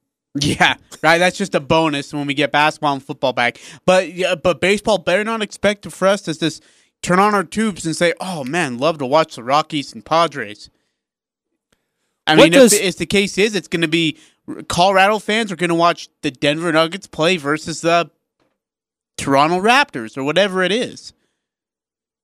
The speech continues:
Speaker 2: What does the, the effect of a shortened season have on, like, playoff races or title races?
Speaker 1: That, so that's a really, really good question.
Speaker 2: Do the better teams still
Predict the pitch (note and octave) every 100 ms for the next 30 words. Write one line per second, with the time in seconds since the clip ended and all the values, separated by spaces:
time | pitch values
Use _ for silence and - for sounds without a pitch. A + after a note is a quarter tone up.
0 | _ _ _ _ _ _ _ _ _ _
1 | _ - G#3+ B3 B3 F3+ E3 D3+ C#3+ D3
2 | C#3 - D3+ C#3+ D#3 C3 B2 - D#3 D3
3 | C3 - D3+ C#3 B2+ A2+ C#3 B2+ A#2+ -
4 | - _ _ _ _ - C3+ B2+ B2 B2
5 | A#2 A2 _ _ - B2 A#2 _ _ _
6 | _ _ _ - E3 C#3+ - D3 - B2+
7 | A#2+ C#3+ B2+ A2 G2 F#2+ - - _ -
8 | - _ _ _ _ _ _ _ _ -
9 | F#3+ A3 - G3+ E3 G#3+ C#4 F#3+ D3+ D3
10 | E3+ F#3+ D#3+ E3 D#3 C#3+ C#3 - C3+ B2+
11 | - G#2+ - - E3 D3+ F3+ G#3+ - F#3+
12 | F#3+ F#3+ - - E3 E3 F3 F3